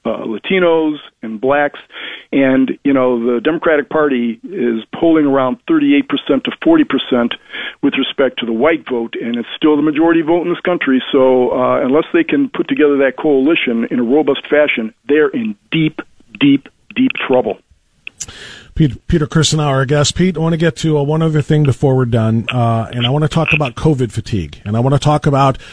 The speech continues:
Speaker 2: the pushback now from the courts. We saw, of course, the Supreme Court tell Joe Biden, "You can't do that through osha, mandate that every employee in America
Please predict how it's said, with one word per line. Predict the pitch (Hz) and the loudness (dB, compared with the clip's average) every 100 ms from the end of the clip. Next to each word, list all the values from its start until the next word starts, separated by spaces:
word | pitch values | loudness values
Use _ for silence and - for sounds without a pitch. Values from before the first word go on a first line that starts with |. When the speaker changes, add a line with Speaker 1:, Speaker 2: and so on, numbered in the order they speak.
| - - | -12 -2
Speaker 2:
the | 131 | 0
pushback | - 185 - - 113 - | 2 2 0 0 -2 -2
now | 127 120 | 0 0
from | 117 - 151 | 0 2 2
the | 135 | 0
courts. | - 160 120 - | 0 0 0 -2
We | 123 | -2
saw, | - 156 147 | 0 2 2
of | 151 | 0
course, | - 170 160 | 0 -2 -2
the | 151 | -2
Supreme | - - - 175 | -2 -2 2 2
Court | - 170 147 - | 2 2 0 0
tell | 160 | 0
Joe | 147 139 143 | 2 2 2
Biden, | 147 156 156 143 | 2 4 4 4
"You | 180 | 2
can't | - - 180 131 | 0 -2 0 0
do | 113 120 | 2 2
that | 110 120 98 | 4 0 2
through | 131 120 | 2 2
osha, | 123 123 - 147 196 - - | 4 2 2 0 0 -4 -6
mandate | 131 135 147 147 156 151 151 | 0 2 2 2 4 2 2
that | 131 | 0
every | 139 139 | 0 0
employee | 123 - 160 143 139 | 0 0 2 2 2
in | 131 | 0
America | 123 131 143 139 147 | 0 0 0 2 0